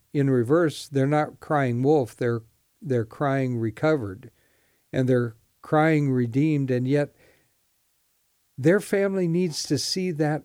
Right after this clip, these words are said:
put into practice and action, and sometimes for their family to embrace them is not gonna take a day, a week, a month, or maybe even a year or two. They need to see a consistent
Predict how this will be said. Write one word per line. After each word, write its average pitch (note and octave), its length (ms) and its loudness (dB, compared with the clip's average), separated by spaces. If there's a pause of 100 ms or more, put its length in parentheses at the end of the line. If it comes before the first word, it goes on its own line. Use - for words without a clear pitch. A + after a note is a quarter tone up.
(140)
put F3 200 0
into D#3 300 -2
practice D3+ 680 -4
and C3 140 -4
action, C#3+ 500 -6
and B2+ 180 -4
sometimes D#3+ 840 -6 (380)
for D3 200 2
their D3 280 4
family D#3+ 520 -2
to B2 480 -2
embrace C3+ 640 0
them B2+ 240 -2
is C3 240 -4
not G#3 240 -4
gonna E3+ 220 -2
take C#3 320 -4
a A#2+ 120 -2
day, A#2+ 360 0
a C#3+ 100 0
week, B2+ 400 -4
a C3 60 -2
month, A2+ 460 -4
or C#3+ 80 -2
maybe F3 320 -4
even E3 320 -4
a C3 60 0
year F#3 440 -4
or A2+ 80 2
two. G#2 480 -8 (400)
They E3+ 300 2
need G3+ 280 -4
to D3 120 -2
see F3 320 -2
a D3+ 60 0
consistent - 1040 -8